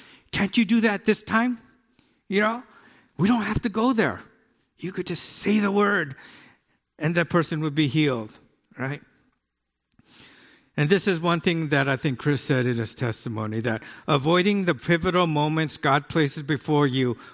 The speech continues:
will result in missed opportunities to grow your faith. When difficult times, when you go through difficult times, what's our first response? If you're like me, my first response is,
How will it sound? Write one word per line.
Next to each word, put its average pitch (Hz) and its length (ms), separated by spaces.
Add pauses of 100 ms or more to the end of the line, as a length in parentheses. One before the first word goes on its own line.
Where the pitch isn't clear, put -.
will 139 160
result 131 480
in 127 160
missed 139 260
opportunities 127 880
to 127 80
grow 110 180
your 107 180
faith. 98 440 (2500)
When 131 180
difficult 175 580
times, 135 420
when 139 200
you 170 80
go 175 180
through 151 200
difficult 143 580
times, 123 360
what's 156 220
our 143 100
first - 380
response? 120 640 (3000)
If 135 160
you're 175 100
like 180 300
me, 139 340 (680)
my 135 140
first 139 340
response 127 580
is, 117 360